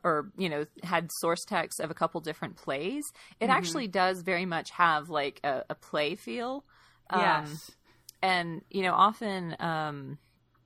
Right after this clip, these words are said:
Speaker 1: the, uh, uh, amount of story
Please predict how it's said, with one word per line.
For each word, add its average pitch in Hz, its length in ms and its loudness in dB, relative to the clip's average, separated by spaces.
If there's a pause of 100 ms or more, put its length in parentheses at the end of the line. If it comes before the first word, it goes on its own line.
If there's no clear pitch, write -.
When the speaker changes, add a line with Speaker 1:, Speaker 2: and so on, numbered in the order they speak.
(420)
Speaker 1:
the, 175 260 0
uh, 151 360 -2 (920)
uh, 151 460 -2 (520)
amount 185 540 6
of 160 140 -6
story 143 640 -4